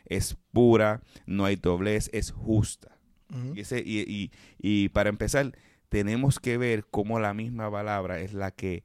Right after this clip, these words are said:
Speaker 1: se defiende a sí misma.
Speaker 2: Claro. Pero, Andrés, una de las preguntas que la gente nos hace o la gente se hace o nos dice, "Pero es que la Biblia la escribieron seres humanos. Se lo escribieron hombres", dicen así despectivamente.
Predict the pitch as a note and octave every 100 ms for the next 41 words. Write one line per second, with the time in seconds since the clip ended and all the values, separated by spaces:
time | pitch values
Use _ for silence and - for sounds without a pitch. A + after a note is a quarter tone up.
0 | _ - - F#2+ F2+ - G2+ G2+ E2+ -
1 | E2 E2+ E2+ _ _ - _ - A#2+ F#2+
2 | - _ _ D3 C#3+ C#3 - - C#3+ D3
3 | C3+ C#3+ E3 E3 - D#3 D#3 D3+ D3 C3+
4 | C3 C3 C3+ A#2+ C#3 C#3 - B2 A#2+ A#2+
5 | B2 A2+ B2 D3 D3 A#2 - - - -
6 | _ B2+ B2+ A#2+ D#3 C3 B2+ - - _
7 | - - C#3 C#3 D#3 D#3+ D#3 D3+ E3+ E3
8 | D3+ C3+ C#3 C3 - C3+ B2+ C#3 D3 -
9 | C#3 D3+ C#3 B2 A2+ D#3+ A#2+ - _ _
10 | - D3 - D3+ D#3+ E3+ C3 D3+ F3 C3
11 | A2 A#2 A2 A2 - - D#3 C3 C3 A2+
12 | - A#2+ D3 C3+ B2 A#2 A2+ -